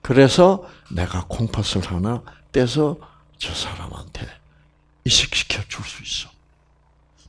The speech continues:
그러면 놀라운 현상이 일어납니다.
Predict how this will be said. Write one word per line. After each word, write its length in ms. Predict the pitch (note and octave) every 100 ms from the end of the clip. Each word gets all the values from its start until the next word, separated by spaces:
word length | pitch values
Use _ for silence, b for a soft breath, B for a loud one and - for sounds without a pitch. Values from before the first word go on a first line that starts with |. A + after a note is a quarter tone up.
| _ _ _ _ _ _ _ - _
그러면 460 | - A3+ G3+ F#2+ - - b _
놀라운 460 | G#2 A#2+ D#3 G#3+ G#3+
현상이 460 | E3 C3 A2+ G2
일어납니다. 800 | D#2 - - - _ - - -